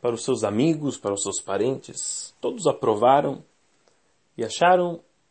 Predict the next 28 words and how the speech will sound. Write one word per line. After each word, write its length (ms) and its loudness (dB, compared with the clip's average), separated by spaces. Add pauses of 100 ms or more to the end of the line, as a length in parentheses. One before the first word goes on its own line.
(420)
incrível 640 2
como 180 0
ele 80 0
conseguiu 420 -4
fazer 240 -4
uma 180 -4
réplica 680 -2
perfeita 800 -2 (300)
de 80 -8
um 80 -6
cavalo. 440 -4 (1300)
O 60 -4
escultor 480 4
colocou 380 6
esse 180 -4
cavalo 540 0
numa 200 -6
praça 540 -2 (880)
e 60 -6
ficou 200 4
observando 520 6
as 100 -2
pessoas 360 -4
passarem. 640 -6 (1160)
E 60 -8
as 80 -12
pessoas 320 -4
passavam, 580 -2